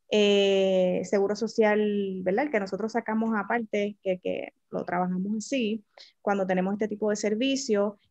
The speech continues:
que tengamos un área específica para ofrecerlos,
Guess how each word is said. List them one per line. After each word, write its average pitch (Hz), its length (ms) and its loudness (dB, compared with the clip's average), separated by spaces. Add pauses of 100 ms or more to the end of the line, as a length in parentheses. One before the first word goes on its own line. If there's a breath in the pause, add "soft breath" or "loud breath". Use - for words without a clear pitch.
que - 140 10
tengamos 247 400 6
un 254 160 6
área 254 160 4
específica 247 540 0
para 208 200 4
ofrecerlos, 190 1080 0